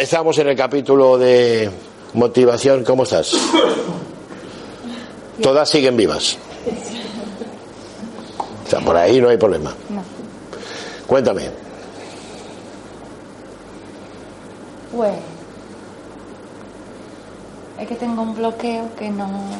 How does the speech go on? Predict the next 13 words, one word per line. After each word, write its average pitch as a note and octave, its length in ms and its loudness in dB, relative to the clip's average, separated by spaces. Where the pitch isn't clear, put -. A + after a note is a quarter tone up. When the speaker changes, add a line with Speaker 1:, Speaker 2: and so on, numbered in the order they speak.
Speaker 2:
estoy G#3+ 200 -12
bloqueado. G3+ 360 -12
Speaker 1:
Lo, G2 180 4
eso C3 160 4
nos D3 140 4
lo B2 100 6
has A#2 80 4
dicho A#2+ 240 4
antes, C3 300 4
que G#2 160 4
te F#2 140 2
costaba A#2 800 2
tal. C3+ 320 0